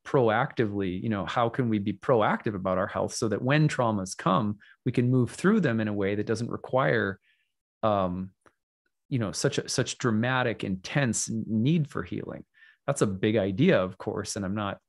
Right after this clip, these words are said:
uh, you know, there's, uh, there's still lots of injustice and cruelty in the world that, you know, is just gonna, it's gonna need dramatic efforts to heal or, or work with. But I think there's just, like, a,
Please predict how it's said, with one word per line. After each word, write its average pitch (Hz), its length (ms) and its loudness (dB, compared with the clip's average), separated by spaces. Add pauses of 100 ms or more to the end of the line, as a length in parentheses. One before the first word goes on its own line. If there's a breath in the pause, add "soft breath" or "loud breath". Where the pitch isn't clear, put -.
uh, 92 160 -6
you 110 140 -4
know, 90 200 -8 (680 soft breath)
there's, 107 260 0
uh, 95 280 0 (720)
there's 107 120 -4
still 117 460 2 (800)
lots 120 340 0
of 127 60 0
injustice 110 580 -2
and 95 220 -6
cruelty 135 400 -2
in 92 80 -6
the 95 60 -6
world 95 300 -6
that, 95 100 -8 (100)
you 101 120 -8
know, 90 180 -8 (140)
is 101 120 -12
just - 220 -6
gonna, 101 240 -4 (200)
it's - 100 -14
gonna 98 180 -6
need 92 460 -6 (360)
dramatic 95 400 -2
efforts 95 400 -4
to - 80 -6
heal 92 300 -2
or, 92 140 -4
or 104 160 -6
work 113 280 -4
with. 95 140 -8
But 127 100 2
I 123 60 4
think 185 180 4
there's 180 140 2
just, - 200 0
like, 123 180 2
a, 98 180 -2